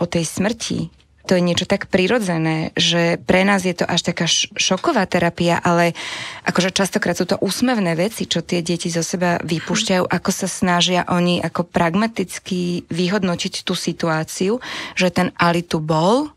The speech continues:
už tu nie je, pretože zomrel a ten jeho syn, e,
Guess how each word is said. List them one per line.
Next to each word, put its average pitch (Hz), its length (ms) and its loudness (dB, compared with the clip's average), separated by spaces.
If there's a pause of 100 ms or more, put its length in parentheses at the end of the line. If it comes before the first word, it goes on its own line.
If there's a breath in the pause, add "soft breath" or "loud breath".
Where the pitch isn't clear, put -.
(140)
už 170 160 0
tu 165 160 -2
nie 156 240 2
je, 170 400 4
pretože 160 480 -4
zomrel 170 640 2 (640 loud breath)
a 170 480 2 (280)
ten 185 240 4
jeho 175 160 4
syn, 185 480 2
e, - 60 -2